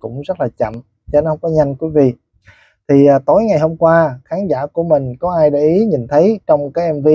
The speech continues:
Cường vừa đăng tải tiếp tục một cái bình luận ghim nha quý vị. Quý vị nhìn lên màn hình quý vị sẽ thấy: "Cả nhà có ngủ chưa ạ? Con Cường chúc cả nhà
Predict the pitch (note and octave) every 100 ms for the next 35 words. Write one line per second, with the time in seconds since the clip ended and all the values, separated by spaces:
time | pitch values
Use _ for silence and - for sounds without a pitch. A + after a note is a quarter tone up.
0 | D3+ - C3 B2+ B2+ B2+ B2 C#3+ D3 A#2
1 | A2+ C3 A3 - C#3 B2+ - A#2+ - F3
2 | E3 C3 A#2+ A2+ A#2+ C3+ D3 D3 D3 C3+
3 | F3+ D#3 C3+ C3 _ _ _ _ _ _
4 | - G3 D#3+ C3+ C#3 C#3 D3 C#3+ C3 C3+
5 | B2 E3 D3+ B2 C#3+ C#3+ D#3+ A3+ - _
6 | _ _ _ - F3+ F3+ D3 C#3 C3+ G#3
7 | D#3+ B2 F3 F#3 E3+ C3+ C#3+ D#3+ _ _
8 | _ _ _ E3+ F3+ E3 D3+ C#3+ C#3 C3+
9 | B3 - D#3 E3+ D3 C#3+ B2+